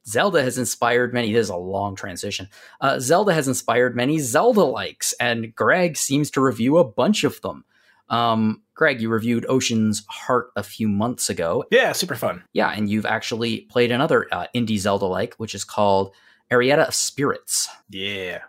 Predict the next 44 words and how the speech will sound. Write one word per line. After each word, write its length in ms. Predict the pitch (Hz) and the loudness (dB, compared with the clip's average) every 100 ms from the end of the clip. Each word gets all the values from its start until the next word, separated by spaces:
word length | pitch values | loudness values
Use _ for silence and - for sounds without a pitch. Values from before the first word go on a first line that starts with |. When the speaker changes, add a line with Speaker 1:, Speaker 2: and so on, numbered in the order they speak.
| - | -10
Speaker 1:
Yeah, 140 | 113 | -6
so 200 | 123 135 120 | 0 4 4
why 100 | 139 | 4
don't 120 | 147 | 0
you 40 | |
tell 220 | 131 - 160 | -4 0 0
us 100 | - | 0
a 60 | |
little 240 | 110 131 123 | -6 -4 -2
bit 100 | 113 | 0
about 300 | 110 107 - _ | 2 0 -2 _
Arietta 380 | 131 127 113 95 | 2 2 2 0
of 60 | - | -4
Spirits? 360 | - 107 95 - | -6 -4 -4 0
I, 260 | 123 120 92 | -2 -2 -6
it, 140 | - - _ _ - - | -10 -10 _ _ -20 -8
I 80 | 117 | -8
kept 220 | 127 - | -6 -6
saying 300 | 120 107 - - | -2 -2 -2 0
Ar-, 220 | 110 110 - _ _ 120 | 0 0 -8 _ _ -2
Arita 280 | 113 113 | 0 0
of 180 | 131 131 | -2 -4
Spirits 440 | - - 127 127 127 | -8 -2 2 2 0
at 80 | 104 | -4
one 180 | 120 | -4
point, 360 | 110 123 120 113 | -4 -4 -4 -4
or 240 | 95 92 - | -2 -2 -2
Aretta 540 | 98 101 101 104 113 - | 0 0 2 0 0 -2
of 60 | - | -6
Spirits, 420 | - 110 113 110 | -6 -2 -2 -2
but 180 | - - | -10 -2
Arietta 460 | 127 127 117 98 | 0 2 2 0
sounds 340 | - 92 82 - | -4 -8 -10 -10
right. 260 | 58 - - - | -12 -14 -12 -4
Speaker 2:
Exactly. 600 | 123 120 107 - 104 107 | -2 -2 -4 -4 -6 -6
It's, 460 | 110 - - - _ - | -6 -4 -4 -4 _ -8
uh, 560 | 120 107 104 98 98 - _ _ | -4 -2 -2 -2 -4 -6 _ _
first 260 | - 170 - | 0 2 2
of 80 | 123 | -4
all, 320 | 110 104 - - | -2 -4 -6 -8
I 80 | 107 | -6
was 220 | 110 117 | -6 0
really 240 | 147 143 | 2 4
wondering 400 | 131 123 117 110 | 4 2 0 -4